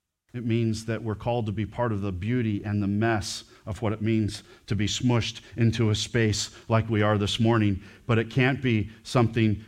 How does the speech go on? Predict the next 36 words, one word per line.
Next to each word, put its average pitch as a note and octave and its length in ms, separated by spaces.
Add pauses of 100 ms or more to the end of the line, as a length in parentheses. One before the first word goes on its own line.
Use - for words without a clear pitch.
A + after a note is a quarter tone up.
(120)
just A#2 240
like, A2 240
"Hi, C#3 260
welcome A#2+ 320
to A2 80
church, B2 400
bye, B2+ 460
go A#2+ 140
home, A#2+ 380
and A2 140
go A2+ 120
on A#2 160
with G#2+ 120
the A2 80
rest G#2 260
of G#2 40
the G2+ 60
week." G#2 180
God G#2+ 200
called A2 240
us G2+ 140
to - 120
infinitely G#2 460
something F#2+ 380
better A2 320
than E2+ 220
that. - 340 (2750)
Now, A2+ 300
I A2 80
realize A#2+ 460
this A2+ 140
is - 120
countercultural A#2 720
to G#2+ 80
many A2 300
because, G#2 500